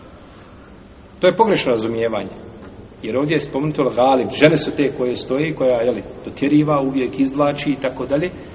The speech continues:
a muškarac svakako ulazi u taj propis jer je to mijenjanje Allahovog stvaranja.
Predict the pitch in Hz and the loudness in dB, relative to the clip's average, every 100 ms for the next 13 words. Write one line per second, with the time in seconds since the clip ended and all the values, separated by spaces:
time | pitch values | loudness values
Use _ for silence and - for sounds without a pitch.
0 | - - - 143 139 - 127 151 147 - | -18 -16 -4 -2 -2 -2 0 2 0 -2
1 | 143 143 120 131 135 131 127 117 147 147 | -2 -2 -4 -4 -4 -2 -2 -2 -4 -6
2 | - 113 110 135 117 127 143 131 113 110 | -8 -8 -6 -6 -6 -6 -6 -6 -6 -6
3 | 117 139 127 - 139 139 110 98 | -4 -6 -6 -6 -4 -2 -2 -6